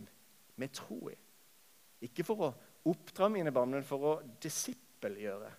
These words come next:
mine barn. Og når jeg virkelig driter meg på draget, unnskyld uttrykket,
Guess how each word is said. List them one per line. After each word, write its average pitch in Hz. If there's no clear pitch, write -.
mine 101
barn. -
Og 120
når 135
jeg -
virkelig 175
driter 135
meg 117
på 120
draget, 117
unnskyld 117
uttrykket, 139